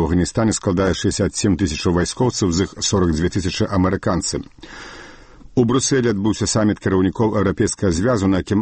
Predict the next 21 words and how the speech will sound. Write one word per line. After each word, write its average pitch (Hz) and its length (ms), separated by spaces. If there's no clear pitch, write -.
абмяркоўваліся 92 720
пытанні 95 400
фінансавай 92 480
дапамогі 98 400
шэрагу 92 400
краінаў 98 400
у 92 160
барацьбе 90 640
са 98 160
зменай 90 400
клімату. 92 460
Удзельнікі 101 540
сустрэчы 92 420
пагадзіліся 95 560
выдаткаваць 95 480
пяцьдзясят 104 400
мільярдаў 95 560
еўра 92 240
краінам, 110 480
якія 92 320
развіваюцца. 90 800